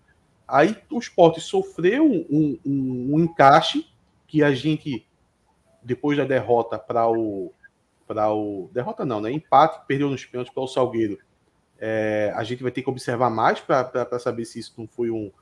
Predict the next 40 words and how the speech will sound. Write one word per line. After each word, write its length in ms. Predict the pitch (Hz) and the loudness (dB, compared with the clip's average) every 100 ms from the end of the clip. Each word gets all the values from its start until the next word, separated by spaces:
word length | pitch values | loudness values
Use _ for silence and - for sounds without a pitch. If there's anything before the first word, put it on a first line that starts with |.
| _ _ | _ _
um 80 | 113 | -18
fogo 280 | - 127 127 | -4 -4 -2
de 100 | 117 | -6
palha, 680 | - 110 131 160 165 160 160 - _ | 0 6 8 10 8 4 0 -10 _
se 140 | _ 131 | _ -8
não 100 | 127 | -6
foi 180 | - 131 | -4 -2
um 80 | |
momento 500 | 127 127 123 123 120 | 0 -2 -2 -4 -4
ali 200 | 120 117 | -4 -4
da 100 | 117 | -6
torcida. 760 | 117 120 - - 135 160 160 165 - _ - - | -6 -8 -10 -10 -4 0 2 0 -4 _ -14 -2
Eu 60 | |
acho 180 | 180 - | -2 -2
que 80 | 220 | -8
essa 180 | 214 196 | -8 -8
fase 360 | - 170 180 | 4 4 4
do 120 | 160 | 0
Sport, 520 | 156 - - 147 143 127 | -4 -4 0 0 0 -8
que 100 | 131 | -16
o 20 | |
Sport 300 | - 131 131 | -6 -6 -6
chegou 240 | - 131 | -6 -6
na 120 | 127 | -6
final 420 | 120 120 117 131 127 | -8 -8 0 0 2
da, 400 | 120 110 98 - _ _ _ _ 104 | 2 0 -2 -8 _ _ _ _ -8
da, 600 | 107 104 104 101 92 82 | -4 -2 -2 -2 -4 -6
da 160 | - 110 | -10 -8
Copa 260 | 120 120 | -4 -6
do 80 | 117 | -4
Nordeste, 640 | 113 107 107 127 131 - _ _ _ _ _ - | -6 -4 0 0 0 -10 _ _ _ _ _ -20
e 240 | 208 220 | -18 -14
até 160 | 175 - | -12 -12
fazendo 320 | - 233 196 | -8 -4 -2
dois 240 | 131 151 120 | 0 0 0
bons 340 | 107 135 110 | -4 -6 -4
jogos 380 | 98 131 127 - | 0 0 0 -8
contra 220 | 113 - | -18 -16
o 40 | |
Fortaleza, 580 | - 110 110 104 135 160 | -10 -8 -6 -2 -2 -4